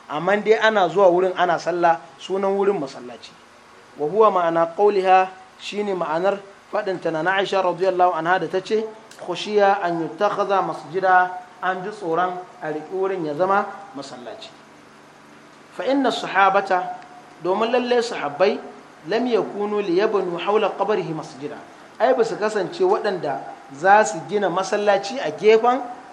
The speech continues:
kabarinsa ba. "Wa kullu mawdi'in qusid-, qudis-, qusidat salatu fihi", dukkan wurin da aka nuface shi,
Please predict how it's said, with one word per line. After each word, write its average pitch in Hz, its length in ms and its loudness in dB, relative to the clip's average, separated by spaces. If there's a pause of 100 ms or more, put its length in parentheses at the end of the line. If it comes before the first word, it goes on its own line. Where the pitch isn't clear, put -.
kabarinsa 151 480 -2
ba. - 120 -16 (1300)
"Wa 196 180 4
kullu 262 360 2
mawdi'in 208 640 2
qusid-, 220 400 0 (320)
qudis-, 214 320 -4 (260)
qusidat 220 460 0 (100)
salatu 196 580 2
fihi", 226 400 -8 (500)
dukkan 247 420 2
wurin 220 280 4
da 220 200 4
aka 226 160 2
nuface 170 520 0
shi, - 160 -8